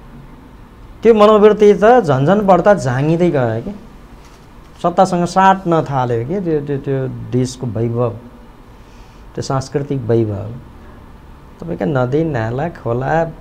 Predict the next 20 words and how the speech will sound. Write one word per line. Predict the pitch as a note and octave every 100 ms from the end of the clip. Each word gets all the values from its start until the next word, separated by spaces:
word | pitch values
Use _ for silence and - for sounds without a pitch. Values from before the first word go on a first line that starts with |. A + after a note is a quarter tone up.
| B2+
डाँडा, | A#2+ A#2+ C3+ F3
काँडा | F#3+ C#3 C#3+ D#3
त | D#3
अब | E3+ E3 E3 F3
चाहिँ | D#3+ F3+ D#3+ G#2 G2+ - - - - - - - - - - - - - - A2+
गइरहेका | G#2+ B2+ C3 C3 C3+ B2
ठाउँमा | C3 D3+ G#3
अब | A3+ G3 E3
यो | D#3+ D#3+ D#3 D#3+ D#3+ E3+
संस्कृति | D#3+ C#3 - C#3+ D#3 F3
आदि | D3 C#3 D#3+
इत्यादि | D#3 - D#3+ -
कुरा | - E3 E3
त | F3+
यिनीहरूलाई | F3+ F3+ F3+ E3+ C#3+ A#2+ C#3+
सामान्य | C#3+ E3 E3 F3 E3+
लाग्न | D#3 B2+ B2 A#2+
थाल्यो। | A2 - - - - - - - - - - - -
त्यही | G3+
भएर | D3+ B2 B2+